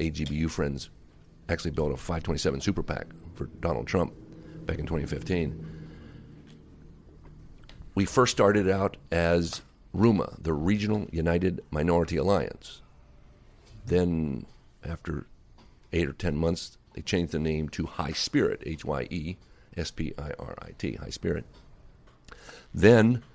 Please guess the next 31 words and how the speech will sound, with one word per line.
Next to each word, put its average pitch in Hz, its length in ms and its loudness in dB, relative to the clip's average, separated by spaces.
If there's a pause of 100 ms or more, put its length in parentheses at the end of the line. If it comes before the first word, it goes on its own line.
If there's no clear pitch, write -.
(220)
when 87 120 0
the 82 60 2
census 110 300 2
came 90 200 2
down 82 240 4
and 82 80 0
we 80 80 0
thought, 80 300 0 (180)
"Hey, 117 160 2
we're 101 140 -6
just - 120 -10
gonna - 140 -10
count 117 280 -6
ourselves. - 360 -10
We're - 60 -14
gonna - 80 -12
see - 120 -8
how 92 120 -6
many 90 120 -4
Y 78 200 -2
A 80 200 -4
Ns 80 120 -8
there - 260 -8
are 120 240 -6
in 73 180 -10
the 69 100 -12 (580)
twenty-ninth 95 440 4 (560)
district - 420 2 (320)
up - 100 -12
in 78 80 -4
Noho." 85 320 -2